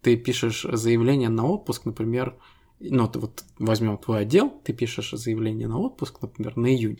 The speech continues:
ты написала первое, вот, а ты белокожая. А какой-нибудь афро-, афроамериканец позже тебя бы написал бы заявление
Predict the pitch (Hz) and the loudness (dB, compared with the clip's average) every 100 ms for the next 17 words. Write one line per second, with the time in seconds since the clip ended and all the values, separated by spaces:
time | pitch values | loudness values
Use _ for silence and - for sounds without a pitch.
0 | - 202 196 - 139 123 120 113 107 - | 6 8 8 8 10 10 6 4 2 -2
1 | - _ - - - 110 - - _ - | -10 _ -20 -6 -2 -2 -2 -12 _ -8
2 | 117 220 254 262 131 147 - 107 101 107 | -2 2 2 4 6 6 4 2 2 0
3 | - - - - - 117 113 156 143 135 | -8 -16 -20 -14 -2 -2 4 6 6 4
4 | - 143 135 - 143 139 147 233 233 143 | 0 4 4 6 4 6 4 4 4 2
5 | - 151 127 117 123 123 117 113 110 117 | 4 6 6 4 4 6 6 4 0 0
6 | - 120 113 117 110 117 117 123 120 117 | 2 2 2 -2 0 2 4 4 4 2
7 | 110 | 0